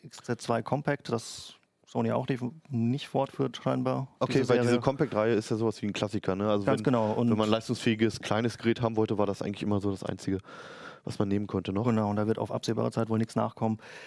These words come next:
Speaker 2: Warum auch immer.
Speaker 1: Warum auch immer. Ähm, und da kommt das doch recht nahe.
Speaker 2: Ja, schön. Das sind ähnliche Maße, glaub ich, auch. Ihr habt mal nachgemessen,
Speaker 1: Das ist
Speaker 2: ne?
Speaker 1: ein bisschen dünner. Ich,
Speaker 2: Mhm.
Speaker 1: das ist leichter, aber dafür minimal breiter und höher, aber
Speaker 2: Okay.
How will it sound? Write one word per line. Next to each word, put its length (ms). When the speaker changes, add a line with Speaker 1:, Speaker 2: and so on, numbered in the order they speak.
Speaker 2:
Warum 200
auch 120
immer. 220
Speaker 1:
Warum 400
auch 140
immer. 300
Ähm, 380
und 420
da 80
kommt 280
das 160
doch 180
recht 180
nahe. 260
Speaker 2:
Ja, 180
schön. 280
Das 140
sind 160
ähnliche 260
Maße, 320
glaub 160
ich, 80
auch. 120
Ihr 80
habt 120
mal 140
nachgemessen, 560
Speaker 1:
Das 100
ist 40
Speaker 2:
ne? 40
Speaker 1:
ein 40
bisschen 320
dünner. 520
Ich, 120
Speaker 2:
Mhm. 360
Speaker 1:
das 160
ist 120
leichter, 400
aber 120
dafür 200
minimal 480
breiter 420
und 140
höher, 220
aber 380
Speaker 2:
Okay. 260